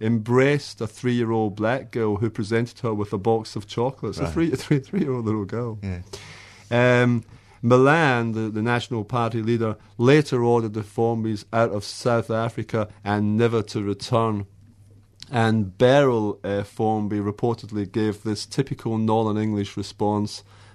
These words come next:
Speaker 1: "Why don't you piss off, you horrible little man?" <laughs> Uh, there was also an urban myth. This was a, a very interesting website I got onto. There was an urban myth that went around that the Soviet Union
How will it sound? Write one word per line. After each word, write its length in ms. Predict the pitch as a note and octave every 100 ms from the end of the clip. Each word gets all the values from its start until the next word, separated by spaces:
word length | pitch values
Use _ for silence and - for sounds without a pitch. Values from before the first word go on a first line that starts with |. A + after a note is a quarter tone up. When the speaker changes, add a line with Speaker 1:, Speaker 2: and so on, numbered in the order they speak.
| -
Speaker 1:
"Why 260 | F#2+ G#2
don't 240 | F#2+ F#2 -
you 180 | E2+ E2 -
piss 340 | - G#2+ -
off, 320 | F#2+ E2+ E2 -
you 180 | F2
horrible 520 | D#2 - F#2+ F#2+ F#2 F2
little 440 | F#2+ G2 F#2 F2+
man?" 440 | F#2 F#2+ G2 F#2+
<laughs> 220 | F#2 G#2+ C3 - - - - G2 - - -
Uh, 460 | A2+ B2 B2 B2
there 100 | A#2
was 140 | B2+ D3
also 280 | D#3+ -
an 100 | A#2
urban 440 | A2+ A2+ G#2+ G#2 G#2+
myth. 240 | A2 G#2+
This 160 | C3 B2
was 120 | F#2+
a, 100 | G2
a 160 | F2+ F#2
very 200 | A2 F#2+
interesting 520 | F#2+ - G2 - F#2
website 420 | F#2+ F#2+ - G#2+
I 80 | F#2+
got 220 | F#2+ G2+
onto. 320 | G2+ G2+ G#2+ G2+ - -
There 100 | A#2+
was 120 | B2
an 100 | C#3
urban 600 | D#3 D#3 A2 G#2+ G#2 G2
myth 240 | A2 A2 -
that 80 | G#2
went 260 | G#2+ G#2+
around 320 | E2 G2 G#2
that 80 | G2
the 80 | F2+
Soviet 480 | - - B2 A2 G2
Union 640 | G2 B2 E3+ D#3+ G#2 G2